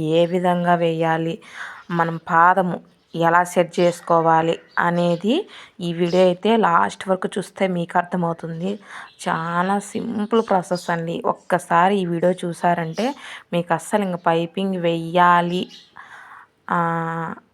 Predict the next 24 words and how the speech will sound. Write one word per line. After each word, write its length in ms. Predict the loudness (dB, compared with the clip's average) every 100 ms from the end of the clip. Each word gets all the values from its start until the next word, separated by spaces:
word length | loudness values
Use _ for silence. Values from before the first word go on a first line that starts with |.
| _ _ _ 0
అనే 340 | 2 4 2 -2 -6 -18 -8 0
ఆలోచన, 540 | 4 6 4 2 -2 -2 -2 0
భయమే 460 | 2 4 4 4
ఉండదన్నమాట. 600 | 2 2 -2 -6 -8 -6 -8 -8 -20 -20 -20 _ -4
వెయ్యాలనుకున్నప్పుడు 1000 | 0 4 4 4 2 -2 -4 -6 -4 0
మీకు 260 | 0 0 -2
ఆ 60 |
టెన్షన్ 460 | -2 -2 -2 0 2
ఉండదు, 220 | 2 2
ఆ 120 | 2
దిగులు 380 | 0 -2 0 0
ఉండదు, 320 | 0 -2 0 -4 -6 -18 -20 -16 -4 0
ఏం 260 | 6 6 6
ఉండదండి. 460 | 4 0 -2 -4 -8
సింపుల్‌లో 680 | -10 -8 -6 -6 -4 -2 0
పైపింగ్ 420 | 0 0 -2 -2
అయితే 180 | -2 -2
వేసేస్తారు. 640 | -2 -4 -6 -10 -8 -8 -8 -12 -20 -14 -10
ఇప్పుడు 340 | -8 -2 0 0 -2 -8 -2
నేను 220 | 0 2
ఎలా 280 | 2 4 4
వేస్తాను 560 | 4 -2 -4 -4 -2 -4 -8 -8
అనేది 380 | -6 -4 -4
ప్రతి 440 | -4 0 -2 -2